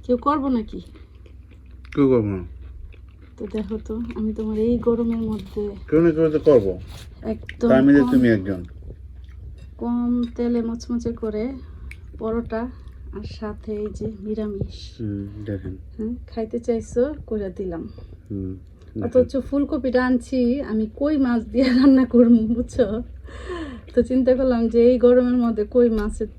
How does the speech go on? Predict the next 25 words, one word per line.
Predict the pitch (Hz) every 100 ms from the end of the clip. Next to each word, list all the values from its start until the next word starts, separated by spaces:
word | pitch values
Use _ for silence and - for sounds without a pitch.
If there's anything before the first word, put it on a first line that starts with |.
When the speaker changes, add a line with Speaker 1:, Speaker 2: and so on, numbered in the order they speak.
| 214
Speaker 1:
দিয়া | 220 220 214 214
এই | 208
কু-, | 202 240
ফুলকপি | 226 240 214 226 214
মজা | 202 196 196
লাগবো | 240 226 196 196
না। | 208 277 - - - - - - - - - - -
কই | 240
মাছটা | 214 208 - 214 202 190 - -
এমনি | 226 214 208 208 208 - - - 196 202
টমেটো | 226 214 190 202
দিয়া | 185 208 202 196 226 - -
দু | 190 220
পেঁয়াজা | 220 226 220
করে | 220 233 208
ফেলবো। | 220 220 277 349 - - - - - - - - - -
আর | 190 180
ভাজিটা | 185 185 226 233 226
যেহেতু | 233 220 214
তুমি | 220
খাইতে | 214 226 233
চাইছো, | 233 220 - 202 269 254 -
এই | 214
জন্য | 196 196 185 202 - - - - - - - - - - - - - - - - - - - - - - - 185
ভাজি | 180 - 208 190